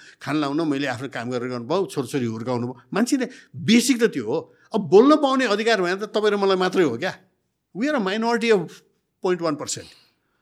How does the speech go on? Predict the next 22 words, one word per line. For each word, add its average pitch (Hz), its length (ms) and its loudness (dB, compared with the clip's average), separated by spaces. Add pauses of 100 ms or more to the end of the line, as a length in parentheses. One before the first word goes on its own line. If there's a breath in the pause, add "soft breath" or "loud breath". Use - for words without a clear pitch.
(200)
ल, 175 40 0
हामीले 190 280 4
बोल्न 214 260 4
पाएनौँ 180 420 0
भने 170 100 -4
मेजोरिटीलाई 180 680 0
त 170 80 -8
त्यसले 165 260 -6
खे-, 143 120 -8
त्यसैले 233 420 -4
म 220 220 -2
के 254 100 -2
भन्छु 180 260 0
आजकल 151 300 -2
भने 156 160 -2
we 170 100 0
have 214 200 0
wasted, 196 420 -2
I 156 100 0
think, 196 280 -8
eighty 180 240 2
years, 147 600 -4